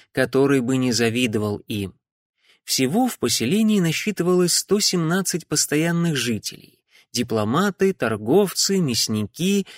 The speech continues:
владельцы лавок, кузнецы, корабелы, оружейники, искатели приключений, игроки и множество неудачников и эмигрантов, живущих на деньги, присылаемые с родины.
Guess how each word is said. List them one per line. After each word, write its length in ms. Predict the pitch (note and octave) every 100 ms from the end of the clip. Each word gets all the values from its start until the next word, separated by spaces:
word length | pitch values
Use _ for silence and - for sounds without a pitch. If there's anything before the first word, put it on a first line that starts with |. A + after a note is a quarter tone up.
| -
владельцы 680 | A2+ A#2+ A2 A#2 A2 - A2
лавок, 680 | G#2+ D#3+ G3+ G3 F#3+ - -
кузнецы, 840 | B2 G#2+ A2 G#2 - - D3+ G#3
корабелы, 880 | - B2 A2 G2+ B2+ G3 G#3 G#3 G3 - -
оружейники, 1080 | - B2 A2 G2+ F3 A3 G#3 G#3 - G#3+ G#3
искатели 520 | - F3+ - A#3 D3+ C#3
приключений, 920 | A#2+ A#2+ A2 F#2+ - A3+ A3 A3 G#3+ - -
игроки 800 | - A#2+ A#2+ A#2 - G#3+ A#3+ G#3+ F3
и 180 | G#3 A#3
множество 640 | G#3+ G3+ G#3+ G3+ - E3+
неудачников 920 | E3 D#3 C#3+ E3 G3+ - F#3 F3+ E3+
и 200 | - F3+
эмигрантов, 800 | E3 F3 D#3+ D3+ D3+ A#2 G2 -
живущих 600 | G#2+ G#2 A2+ C3 A#2+ A2+
на 160 | G#2+ A2
деньги, 460 | G#2+ D#3 D#3 C#3 D3
присылаемые 800 | B2+ A#2+ - B2 C3+ B2+ B2 B2+
с 100 | -
родины. 540 | B2 B2 G#2+ - -